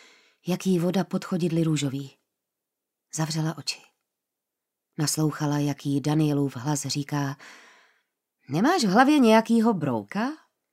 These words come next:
A ten Deidřin syčí: „Ne, Filipe, máme bridge.“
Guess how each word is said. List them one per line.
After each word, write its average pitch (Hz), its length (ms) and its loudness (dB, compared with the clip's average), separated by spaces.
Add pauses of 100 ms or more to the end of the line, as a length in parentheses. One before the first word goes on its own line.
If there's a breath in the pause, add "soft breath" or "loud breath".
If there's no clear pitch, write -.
(440)
A 160 60 -2
ten 151 240 2
Deidřin 151 440 2
syčí: 151 480 -6 (380 loud breath)
„Ne, 254 280 8 (180)
Filipe, 131 420 -8 (440)
máme 175 340 0
bridge.“ - 500 0